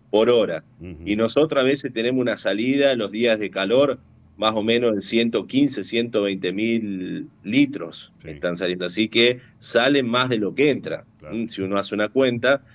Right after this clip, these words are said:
Speaker 1: Eh, entonces, bueno, eh, es, es posible los días de mucho calor, es, eh, es terrible, eh, el caudal de, de agua que sale hacia la, hacia la población. Eh, son ciento veinte metros cúbicos hora, que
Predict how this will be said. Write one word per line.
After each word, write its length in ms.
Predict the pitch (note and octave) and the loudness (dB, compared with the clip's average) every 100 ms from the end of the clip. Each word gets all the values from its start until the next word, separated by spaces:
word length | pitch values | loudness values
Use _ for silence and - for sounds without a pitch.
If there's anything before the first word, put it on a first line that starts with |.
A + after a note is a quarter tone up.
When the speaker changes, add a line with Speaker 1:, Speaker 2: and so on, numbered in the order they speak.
| - _ _ - | -20 _ _ -4
Speaker 1:
Eh, 680 | F#2+ G2 F#2+ F2+ F2+ F2 G#2 | 2 4 4 4 4 2 -2
entonces, 460 | G2+ B2+ C3 C3 A#2+ | 0 4 2 4 2
bueno, 320 | G2 E2+ D#2 _ _ - | 2 -2 -12 _ _ -4
eh, 440 | F2+ F#2 F#2+ G#2 - | 0 0 2 0 0
es, 80 | G#2 | -4
es 60 | |
posible 440 | G2+ G#2+ - C3 B2 | 0 -2 2 2 4
los 120 | G#2+ | 2
días 180 | B2 B2+ | 2 2
de 80 | A#2+ | 2
mucho 320 | C3 B2+ A#2+ | -2 -2 0
calor, 420 | C3 C3+ C#3+ C3 | 2 4 2 2
es, 320 | A2 G2+ - - | 0 -2 -6 -12
eh, 180 | F2+ F2+ | -10 -8
es 160 | F#2+ | -6
terrible, 680 | G#2 G#2 C#3+ C3+ B2+ C#3 D3 _ - _ - | -2 2 4 4 2 0 -2 _ -20 _ -8
eh, 180 | G2 - | -4 -2
el 160 | G2 G2 | -2 0
caudal 420 | G2+ G2 B2+ C3+ | 2 4 4 4
de, 380 | B2 A#2 G#2 F#2 | 2 2 2 0
de 160 | G2+ A2+ | 0 2
agua 340 | B2 C3 B2+ | 4 4 0
que 120 | G#2 | -2
sale 320 | - G#2+ A#2 | -2 0 2
hacia 300 | A2+ - F2+ | 0 -2 -4
la, 340 | E2+ D#2+ D#2 D#2 - | -2 -4 -6 -8 -10
hacia 280 | F2 F#2 F2 | -10 -4 -2
la 160 | E2+ | -2
población. 640 | F#2 F#2 G2 - D3 F#2+ - _ _ _ _ - | 0 0 0 2 2 2 -4 _ _ _ _ -4
Eh, 220 | F2+ F2+ | -2 0
son 560 | F2+ G2+ G#2+ G2 F2+ E2 | 0 0 0 -2 -4 -4
ciento 380 | G#2+ A2+ A2+ A2+ | 0 2 4 2
veinte 280 | A#2 G#2+ | 2 0
metros 320 | A2 A2+ A2 - | -2 -2 -4 -2
cúbicos 440 | A#2 A#2+ A2+ G#2+ | 0 0 0 2
hora, 320 | A2 B2+ C3 | 4 4 2
que 300 | G#2 F#2+ E2 | 0 -2 -4